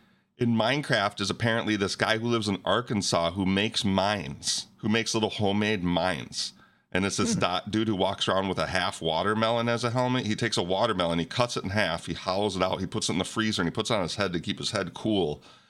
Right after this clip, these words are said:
Speaker 1: as he's outside in, in the hot Arkansas heat, uh, building mines every day. They wanna put us in partnership with this guy. He, they call him Minecraft.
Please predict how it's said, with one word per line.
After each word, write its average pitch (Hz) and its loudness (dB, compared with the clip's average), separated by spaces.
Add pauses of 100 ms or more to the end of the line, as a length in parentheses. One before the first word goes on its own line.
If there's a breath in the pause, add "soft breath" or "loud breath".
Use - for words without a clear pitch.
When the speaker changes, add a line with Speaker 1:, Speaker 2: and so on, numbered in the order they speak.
(160 loud breath)
Speaker 1:
as 85 0
he's 92 0
outside 92 0
in, 80 -2
in 90 -2
the 80 0
hot - -4
Arkansas 90 0
heat, 92 -4
uh, 78 -2 (580 loud breath)
building 104 0
mines 90 0
every 82 -2
day. 78 -2
They 90 2
wanna 113 0
put 127 -4
us 113 -4
in 95 0
partnership 98 -2
with 76 -6
this 98 -2
guy. 76 -4
He, 80 -6
they 87 -2
call 107 -2
him 76 -2
Minecraft. - -4